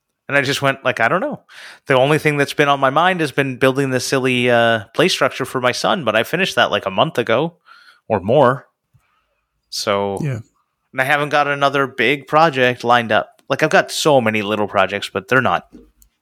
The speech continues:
Speaker 1: they're not what I, you know, thing, but I don't know. So I,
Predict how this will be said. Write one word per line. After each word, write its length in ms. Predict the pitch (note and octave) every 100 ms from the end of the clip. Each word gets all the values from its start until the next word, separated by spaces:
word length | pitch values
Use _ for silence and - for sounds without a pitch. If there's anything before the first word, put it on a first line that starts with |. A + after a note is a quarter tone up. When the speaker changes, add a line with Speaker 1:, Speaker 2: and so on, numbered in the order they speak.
| _ _ _ _ _ _ _ _ _ _ _ _
Speaker 1:
they're 120 | A#2+
not 180 | A2+ G2+
what 120 | F2+
I, 100 | F2+ F2 _ _ -
you 60 |
know, 120 | F2 E2 _ _ _ _
thing, 240 | G#2+ F#2
but 160 | G2 F#2+
I 100 | A#2+
don't 100 | A#2+
know. 120 | G2 E2+ _ _ - -
So 160 | - F3+
I, 180 | C#3